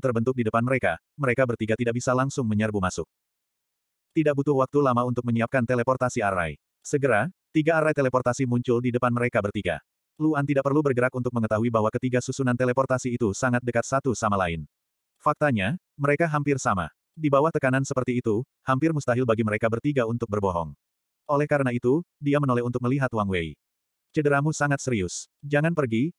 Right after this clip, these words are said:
kata Luan. "Apakah kamu pergi sendiri?" Wang Wei sangat cemas setelah mendengar itu. Dia dengan cepat bertanya, "Apalagi yang bisa saya lakukan?"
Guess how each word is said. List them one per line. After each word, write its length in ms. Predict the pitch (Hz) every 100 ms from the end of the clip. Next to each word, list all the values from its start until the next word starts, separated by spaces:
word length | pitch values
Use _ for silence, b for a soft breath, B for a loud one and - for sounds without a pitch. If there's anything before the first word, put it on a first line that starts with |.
| _
kata 240 | 151 151 170
Luan. 320 | 139 98 76 - _ _ _ _ -
"Apakah 400 | 156 143 160 147
kamu 240 | 139 151
pergi 240 | 139 127
sendiri?" 360 | - 127 110 87 - -
Wang 160 | 156 165
Wei 80 | 151
sangat 320 | 147 131 139
cemas 240 | 139 127 -
setelah 240 | 127 120
mendengar 400 | 120 123 135 123
itu. 240 | 104 85 - _ _
Dia 240 | 151 156
dengan 240 | 165 139 131
cepat 240 | 143 139
bertanya, 480 | 131 127 107 90 - _ _ _ -
"Apalagi 520 | 151 156 143 135 156
yang 80 | 135
bisa 160 | 120 123
saya 320 | 135 139 127
lakukan?" 400 | 107 110 92